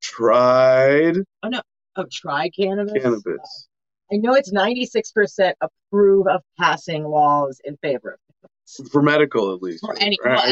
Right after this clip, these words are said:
Speaker 1: Just
Speaker 2: any
Speaker 1: across the
Speaker 2: purpose.
Speaker 1: board.
Speaker 2: Some,
Speaker 1: Some,
Speaker 2: some
Speaker 1: some
Speaker 2: way,
Speaker 1: significantly,
Speaker 2: some
Speaker 1: yeah,
Speaker 2: sig-
Speaker 1: right. Um,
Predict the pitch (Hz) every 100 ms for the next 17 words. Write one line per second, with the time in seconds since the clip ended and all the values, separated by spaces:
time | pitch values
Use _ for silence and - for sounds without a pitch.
0 | 123 113 - 127 123 - 110 107 110 -
1 | 233 151 151 123 127 - 160 156 120 143
2 | 139 131 127 120 123 107 107 110 104 -
3 | _ _ _ _ _ _ 135 139 135 131
4 | 127